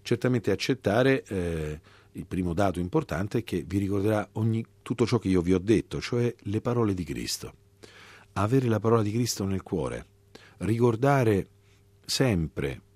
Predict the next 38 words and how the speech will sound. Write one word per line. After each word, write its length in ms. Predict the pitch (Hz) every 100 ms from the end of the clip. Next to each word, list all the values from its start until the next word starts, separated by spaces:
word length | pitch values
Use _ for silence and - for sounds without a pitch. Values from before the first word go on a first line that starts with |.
| _ _
ciò 180 | - 113
che 160 | - 92
di 100 | 87
bello 340 | 104 117 85
Cristo 380 | 82 110 - 80
dice 220 | 80 87
alla 100 | 80
nostra 380 | 78 82 - 78
vita, 340 | 90 80 - - _ _
ciò 160 | - 113
che 100 | 104
il 60 | 107
Vangelo 400 | 104 113 117 87
ci 160 | 82
dice, 340 | 69 65 64 - _ _
ciò 120 | -
che 340 | 107 - 90 82 _ _
Cristo 520 | 131 147 - 95 82
ha 120 | -
detto 280 | 82 104 98
concretamente 540 | 90 82 85 87 104 87
ai 60 |
discepoli 600 | 85 - 139 104 - - _
e 80 | 123
quello 160 | 147
che 80 | 131
dice 220 | 131 127
a 40 | 120
ognuno 220 | 123 117
di 100 | 104
noi, 300 | 110 73 58 _ _ - _
perché 220 | - 127 120
c'è 140 | 123
sempre 360 | - 120 110 101
stata 280 | - 76
quella 200 | 73 73
volta 340 | 82 80 76 73
che 300 | 71 73